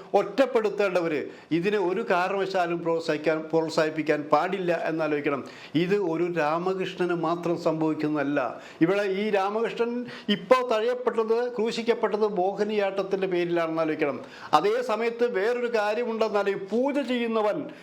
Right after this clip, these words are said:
പൂജ പഠിച്ചവർക്ക് പൂജ ചെയ്യാനുള്ള അവകാശവും അധികാരവും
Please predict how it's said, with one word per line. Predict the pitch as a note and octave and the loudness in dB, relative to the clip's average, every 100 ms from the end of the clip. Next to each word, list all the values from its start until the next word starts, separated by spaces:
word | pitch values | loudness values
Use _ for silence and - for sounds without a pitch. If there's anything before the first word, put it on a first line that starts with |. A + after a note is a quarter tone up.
| - - | -18 -2
പൂജ | A3 B3+ C#4 B3+ | 0 2 0 0
പഠിച്ചവർക്ക് | A3+ B3+ B3+ B3 A3+ G3 A#3+ B3 A3 | -2 -2 0 2 2 0 0 0 0
പൂജ | G3+ B3 B3 | 0 0 -2
ചെയ്യാനുള്ള | A3+ A3 A3 A3 A3+ A#3+ F#3+ | -2 0 0 0 -2 0 0
അവകാശവും | F#3 G#3+ A3+ A3+ A3 A#3 A3+ - F3 F3+ | 0 2 0 0 0 -2 -4 -12 0 0
അധികാരവും | F3+ G#3+ A3 G#3+ A#3 | 0 0 0 2 -2